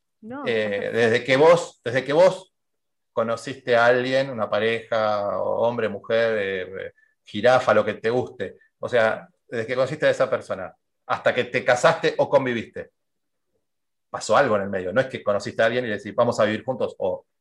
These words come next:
Speaker 2: "Hola, ¿qué tal? Te presento a Juan, ¿nos casamos?". No,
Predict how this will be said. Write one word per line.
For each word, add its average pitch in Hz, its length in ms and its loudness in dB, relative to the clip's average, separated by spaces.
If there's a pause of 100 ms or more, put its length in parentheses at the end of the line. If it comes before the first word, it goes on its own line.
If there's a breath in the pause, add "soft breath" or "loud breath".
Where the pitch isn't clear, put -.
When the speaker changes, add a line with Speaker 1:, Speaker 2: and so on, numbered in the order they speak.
Speaker 2:
"Hola, 123 260 6
¿qué 117 80 -2
tal? 123 320 0
Te - 100 -6
presento 120 460 -4
a 104 60 0
Juan, 127 360 -4
¿nos - 100 -8
casamos?". - 400 -2 (300)
No, - 340 -4